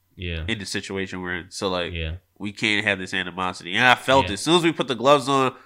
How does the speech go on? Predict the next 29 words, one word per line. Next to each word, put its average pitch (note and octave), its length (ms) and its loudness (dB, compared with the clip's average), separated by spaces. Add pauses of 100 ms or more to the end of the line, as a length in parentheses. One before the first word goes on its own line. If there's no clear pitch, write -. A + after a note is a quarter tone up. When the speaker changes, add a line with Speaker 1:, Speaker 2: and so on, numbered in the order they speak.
(400)
Speaker 2:
all C#3+ 280 10
this C3 240 -2
Speaker 1:
Yeah. C#3+ 120 8
Speaker 2:
shit, - 80 0
I'm D3 140 4
like, G2+ 180 4
Speaker 1:
That - 60 -4
was A2+ 280 6
Speaker 2:
"Uh," D#2+ 40 2
Speaker 1:
it. B2 40 8
Speaker 2:
and C#3 100 4
then D3+ 180 6
we're D3 140 6
both C#3 280 6
half-heartedly C3 840 8
doing C3+ 340 2
shit. B2+ 380 4 (460)
And A#2 80 -8
then A#2 80 0
the G#2+ 60 -10
teacher's, A#2 340 -2
like, G2 160 0
making B2 380 4
us. A#2+ 280 2
I G#2+ 60 -4
was A2 100 -2
like, F#2 260 -2
Speaker 1:
Oh - 80 -2
my D3 60 2